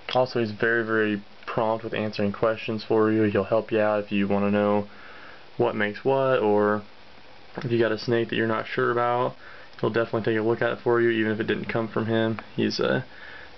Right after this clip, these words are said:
definitely an awesome dude. So, if he's watching this, I wanna say thank you, Justin, for this guy.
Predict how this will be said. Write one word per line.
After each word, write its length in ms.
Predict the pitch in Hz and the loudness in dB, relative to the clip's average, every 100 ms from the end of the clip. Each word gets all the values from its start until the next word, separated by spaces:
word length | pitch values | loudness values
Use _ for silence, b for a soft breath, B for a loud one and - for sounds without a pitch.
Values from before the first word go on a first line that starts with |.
| - | -2
definitely 380 | 123 - 117 110 | -2 0 0 2
an 80 | |
awesome 380 | 110 110 - 104 | 0 -2 -2 0
dude. 340 | 104 104 107 - | 2 2 -2 -2
So, 260 | 107 107 - | -2 -2 -4
if 160 | - - | -6 -2
he's 380 | 135 127 123 - - | 0 0 0 -2 0
watching 380 | 135 135 135 139 | 0 0 -2 0
this, 220 | 143 135 | 0 0
I 40 | |
wanna 160 | 113 110 | -2 -2
say 240 | - 113 | 0 0
thank 300 | 117 120 113 | 2 0 0
you, 60 | 123 | 0
Justin, 460 | 120 123 - 131 127 | 0 0 -2 -4 0
for 80 | |
this 140 | 127 - | -2 -2
guy. 300 | - 113 | -2 -2